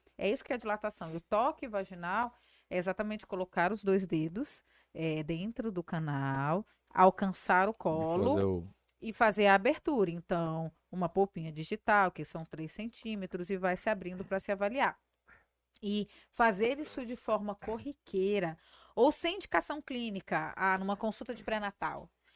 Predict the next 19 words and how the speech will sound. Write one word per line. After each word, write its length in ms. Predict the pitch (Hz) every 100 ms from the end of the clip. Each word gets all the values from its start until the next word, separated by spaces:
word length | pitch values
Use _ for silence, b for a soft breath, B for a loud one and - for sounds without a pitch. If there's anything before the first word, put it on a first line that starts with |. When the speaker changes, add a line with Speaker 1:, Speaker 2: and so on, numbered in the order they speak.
| -
Speaker 1:
"Olha, 240 | 226 220
você 120 | -
já 100 | 202
tá 100 | 202
com 120 | 196 190
trinta 240 | 196 208
e 40 |
oito 140 | 202 -
semanas, 500 | 196 175 190 214 185
eu 60 | 180
preciso 680 | 185 170 - 190 202 185 190
avaliar 360 | 175 170 165
o 40 | 160
colo 300 | - 180 190
do 80 | 170
seu 240 | - 160
útero 320 | 165 175 165
pra 160 | - 160
ver 340 | 160 147 151